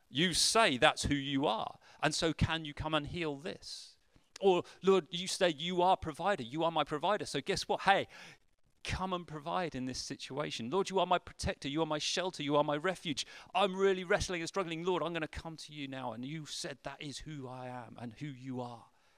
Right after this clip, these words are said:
So there's these amazing things that we can do. Now, let me change tack here slightly. I don't know whether or not you are an art lover, whether deliberate or, uh,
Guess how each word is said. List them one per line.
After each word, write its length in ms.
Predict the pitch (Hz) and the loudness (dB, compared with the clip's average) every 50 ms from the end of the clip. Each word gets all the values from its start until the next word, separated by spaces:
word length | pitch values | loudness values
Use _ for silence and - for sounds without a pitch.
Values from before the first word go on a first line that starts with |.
| _ _ _ _ _ _ _ - | _ _ _ _ _ _ _ -10
So 180 | - - 165 | -6 -6 -4
there's 280 | 156 165 165 160 147 - | -2 -2 -2 -2 -2 -2
these 200 | 170 170 156 151 | -2 -2 0 0
amazing 540 | 156 156 160 165 165 170 175 156 165 156 151 | -2 -2 -2 -4 -4 -4 -4 -6 -8 -10 -10
things 320 | - 139 131 127 123 - | -8 -8 -6 -6 -8 -10
that 60 | - | -12
we 40 | - | -12
can 200 | - - 120 117 | -12 -12 -14 -12
do. 260 | 113 - 120 107 104 101 - - - - - - - _ _ _ _ _ _ _ _ _ _ _ _ _ _ _ _ _ _ - - - _ _ - - - - - - - - - - - - _ _ _ _ _ - | -10 -10 -10 -10 -10 -12 -18 -20 -18 -18 -18 -18 -20 _ _ _ _ _ _ _ _ _ _ _ _ _ _ _ _ _ _ -20 -20 -20 _ _ -20 -20 -20 -18 -18 -20 -20 -20 -20 -20 -20 -20 _ _ _ _ _ 8
Now, 300 | 170 180 175 170 156 - - _ _ _ _ _ _ _ _ _ _ _ _ _ - | 12 12 12 12 10 6 0 _ _ _ _ _ _ _ _ _ _ _ _ _ 4
let 160 | - 196 196 | 6 6 6
me 40 | 196 | 6
change 380 | - - - 175 170 165 - - | 6 6 6 8 8 6 4 4
tack 260 | - 165 165 156 - | 4 4 4 6 6
here 140 | - 151 139 | 6 6 6
slightly. 580 | - - 160 160 151 143 131 127 107 110 - - _ _ _ _ _ _ _ _ _ _ _ _ _ _ _ - | 8 10 12 12 12 12 10 6 2 2 0 -6 _ _ _ _ _ _ _ _ _ _ _ _ _ _ _ 6
I 80 | 143 | 6
don't 280 | 151 - 226 226 214 160 | 8 8 8 8 6 4
know 380 | 170 170 170 165 151 143 147 139 | 4 6 8 8 8 8 6 4
whether 480 | 120 135 131 151 160 165 147 156 156 | 2 0 4 4 6 6 4 2 2
or 40 | 151 | 2
not 200 | 143 143 131 135 | 0 0 -2 -2
you 160 | 139 139 139 | 0 2 2
are 100 | 127 123 | 2 2
an 80 | 123 131 - | 0 -2 -2
art 240 | 135 131 123 120 104 | -2 0 0 0 0
lover, 400 | 117 113 110 104 117 117 117 117 | 0 0 0 2 2 0 0 0
whether 260 | 113 113 120 107 113 | 0 -2 -2 -2 -2
deliberate 460 | 101 - 135 117 117 127 - 120 123 123 | -6 -6 -4 -4 -4 -4 -4 -4 -4 0
or, 320 | 117 113 113 107 - - | 2 2 2 2 0 -4
uh, 380 | 95 95 - 113 127 120 127 | -10 -10 -8 -8 -8 -8 -10